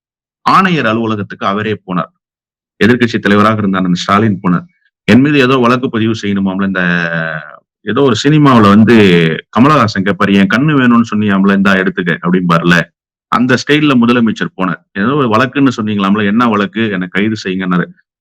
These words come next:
கமிஷனர் அரண்டு போய், "ஐயோ சார், இல்ல சார், நாங்க அது குறித்து விவாதிச்சுட்டு இருக்கிறோம், அப்படி இருந்தா உங்களுக்கு தகவல்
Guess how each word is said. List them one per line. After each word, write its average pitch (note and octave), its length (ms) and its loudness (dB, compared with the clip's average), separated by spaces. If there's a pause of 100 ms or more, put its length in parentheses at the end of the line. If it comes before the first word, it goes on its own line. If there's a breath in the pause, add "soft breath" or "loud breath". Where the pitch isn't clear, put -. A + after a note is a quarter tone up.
(140)
கமிஷனர் C3 520 0
அரண்டு B2 320 0
போய், A#2+ 140 0
"ஐயோ A2+ 220 2
சார், A2+ 240 -2
இல்ல G#2+ 200 0
சார், F#2+ 360 -2 (440)
நாங்க F#2 260 0
அது F#2 160 -2
குறித்து B2+ 360 -2
விவாதிச்சுட்டு C#3+ 360 2
இருக்கிறோம், A2 400 -2
அப்படி G2 180 0
இருந்தா A#2+ 280 0
உங்களுக்கு G2+ 280 -2
தகவல் A2 400 -2